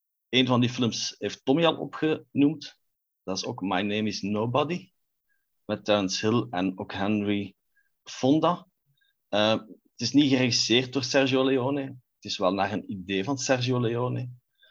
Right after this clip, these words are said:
Ook bekende muziek van Ennio Morricone. En My Name is Nobody is eigenlijk een soort van half komische, eh, western.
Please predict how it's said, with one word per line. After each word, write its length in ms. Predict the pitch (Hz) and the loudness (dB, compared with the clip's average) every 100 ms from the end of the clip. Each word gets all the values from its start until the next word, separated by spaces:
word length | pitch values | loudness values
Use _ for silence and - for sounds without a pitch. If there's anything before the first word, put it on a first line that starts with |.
| _ _ _ | _ _ _
Ook 180 | - 123 | -4 -2
bekende 360 | 123 127 127 131 | 2 4 6 6
muziek 360 | 127 131 127 | 4 2 0
van 240 | - 104 - | 0 -2 -2
Ennio 280 | 117 120 123 | 0 4 6
Morricone. 800 | 120 117 107 - 127 175 202 - _ _ _ _ _ | 4 4 0 0 0 0 -6 -10 _ _ _ _ _
En 120 | - | 4
My 80 | 135 | 6
Name 180 | 135 139 | 10 10
is 120 | 147 131 | 8 6
Nobody 420 | 151 143 143 143 | 4 6 4 4
is 200 | 135 123 | -2 -4
eigenlijk 340 | 101 120 127 | 0 0 0
een 60 | 123 | -2
soort 320 | - 120 110 | 0 0 0
van 320 | 120 113 110 - _ | 2 2 0 -8 _
half 420 | - 98 110 - - _ | -6 -2 -2 -4 -10 _
komische, 720 | - 113 131 139 - 151 120 _ _ _ | -2 2 2 0 -2 -4 -10 _ _ _
eh, 260 | - 104 110 - - _ _ _ _ _ | -6 -2 -2 -4 -18 _ _ _ _ _
western. 560 | 113 123 - 127 131 | 0 0 2 2 2